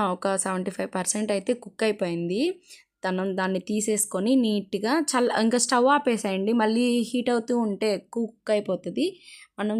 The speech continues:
పెట్టుకున్నాం కదా చికెన్, దాని మీద లేయర్ లేయర్లుగా వేసుకుంటూ మనం ముందుగా రెడీ చేసుకున్న బ్రౌన్ ఆనియన్స్,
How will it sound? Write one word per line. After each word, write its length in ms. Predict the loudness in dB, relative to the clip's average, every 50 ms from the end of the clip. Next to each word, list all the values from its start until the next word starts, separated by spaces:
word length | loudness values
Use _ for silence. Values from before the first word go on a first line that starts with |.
| -2 -2
పెట్టుకున్నాం 500 | -2 -2 -2 -2 -2 -2 -2 0 0 -2
కదా 180 | -2 -4 -4 -4 -4
చికెన్, 380 | -4 -6 -6 -4 -2 0 0 0
దాని 260 | 2 0 0 0 -2
మీద 180 | -2 -2 -2 -2 0
లేయర్ 320 | 0 0 0 0 0 0
లేయర్లుగా 440 | 0 0 0 0 0 0 0 0 0 0
వేసుకుంటూ 680 | 0 -2 -2 -4 -6 -8 -8 -8 -8 -6 -4 -2 -2 -2 -4 -6 -14 -20 -20 _
మనం 200 | -4 -2 0 0
ముందుగా 320 | 2 2 2 2 2 2 2
రెడీ 220 | 2 0 0 -2 -2
చేసుకున్న 460 | 0 0 0 0 -2 -2 -2 -2 -2
బ్రౌన్ 320 | -2 -2 -2 -2 -2 -2
ఆనియన్స్, 500 | -2 -2 -2 -2 -2 -2 -2 -2 -2 -2